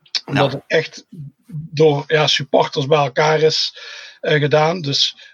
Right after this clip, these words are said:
Speaker 1: dan kun je daar even kijken en dan loop je iets verderop langs dat, eh, slechte eetentje waar ik die kurkdroge hamburger had. En daarna naar het huis van Maradona.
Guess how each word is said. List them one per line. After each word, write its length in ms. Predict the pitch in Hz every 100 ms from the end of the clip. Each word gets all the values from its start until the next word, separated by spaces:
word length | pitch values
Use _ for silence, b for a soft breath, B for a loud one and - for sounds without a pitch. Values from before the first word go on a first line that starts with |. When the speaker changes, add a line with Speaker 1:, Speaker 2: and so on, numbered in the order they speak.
| _
Speaker 1:
dan 160 | 143
kun 120 | - 160
je 60 |
daar 220 | 147 151
even 240 | 156 151 151
kijken 380 | 165 156 147 156
en 60 |
dan 120 | 147
loop 240 | 147 151 147
je 60 |
iets 160 | 170 -
verderop 460 | 156 139 139 160 156
langs 480 | 143 139 127 - B B B B
dat, 340 | 139 135 -
eh, 300 | 151 139 139
slechte 440 | 127 - 170 - 156
eetentje 640 | 170 151 165 160 - 170
waar 140 | 156
ik 100 | 139
die 220 | 127 139 - -
kurkdroge 520 | 180 143 135 147 135
hamburger 520 | 147 165 156 156 151
had. 520 | 160 165 - - - _
En 140 | 175
daarna 240 | 175 190 175
naar 120 | 160
het 100 | 151
huis 260 | 151 202 -
van 160 | 147
Maradona. 640 | 135 127 123 131 131 117